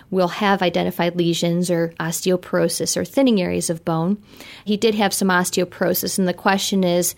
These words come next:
was it the myeloma that caused it? Because patients with renal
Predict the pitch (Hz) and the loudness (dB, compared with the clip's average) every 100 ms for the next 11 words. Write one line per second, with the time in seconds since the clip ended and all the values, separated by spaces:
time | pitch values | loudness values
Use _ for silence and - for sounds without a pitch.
0 | - - - _ _ - 185 196 196 - | -12 -20 -20 _ _ -2 2 2 2 0
1 | 175 170 180 220 240 190 - - 175 170 | -2 0 2 4 4 0 -4 -4 -2 0
2 | 175 180 - 185 - 175 175 - 208 196 | -2 -4 -2 -4 -2 -2 -2 0 0 0
3 | 185 175 170 185 214 214 190 180 | -2 -2 -2 2 4 4 2 -2